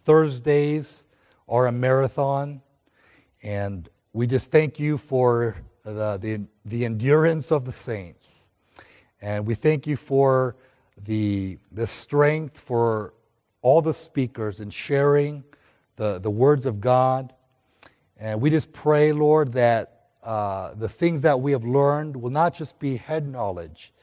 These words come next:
that we will apply it to our heart. And Lord, we pray that ultimately that this question, the question of your character before the world and the universe, as it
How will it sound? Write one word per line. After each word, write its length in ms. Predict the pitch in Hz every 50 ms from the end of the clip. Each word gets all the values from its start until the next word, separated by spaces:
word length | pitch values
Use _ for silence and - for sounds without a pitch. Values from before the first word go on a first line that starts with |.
| _ _ _ _ _ _ _ -
that 160 | 117 107 110
we 160 | 120 131 131
will 360 | 127 123 123 120 117 107 - _ -
apply 400 | 117 - - - 143 139 139 139
it 300 | 139 143 139 127 - - _ _ _ _ _ _ _ _ _ -
to 160 | - 127 123
our 140 | 120 117 107
heart. 600 | - - - 120 113 104 90 - _ _ _ _ _ _ _ _ _ _ _ _
And 160 | 123 117 127
Lord, 340 | 143 151 151 165 170 170 165
we 160 | 147 151 151
pray 400 | 139 - - - 147 143 143 147
that 180 | 135 139 131 - -
ultimately 920 | 139 160 185 180 - - 143 123 117 101 69 101 104 98 98 95 95 - _ _ _ _ _ _ - _ _ _ _
that 400 | 127 120 123 120 - - _ _ _ _
this 320 | 120 139 160 156 - - -
question, 960 | - - - 165 160 160 160 - - - - 156 156 160 160 160 156 143 - - -
the 200 | 107 98 104 104
question 760 | - - - 156 160 - - - - - 156 151 151 151 156 147
of 380 | - 120 117 110 110 101 92 - _ _ _ _ _ _ _ _
your 220 | 120 143 160 170
character 840 | 165 - - - 147 143 143 139 - - - 113 98 87 78 82 - _ _ _ _ _ _ _
before 380 | 131 117 - - 147 151 147
the 80 | 147 135
world 440 | 120 120 135 147 151 156 156 143 135
and 120 | 131 131
the 60 | 123
universe, 600 | 117 131 139 139 135 123 104 113 107 101 - -
as 180 | 123 123 120 123
it 200 | 139 135 131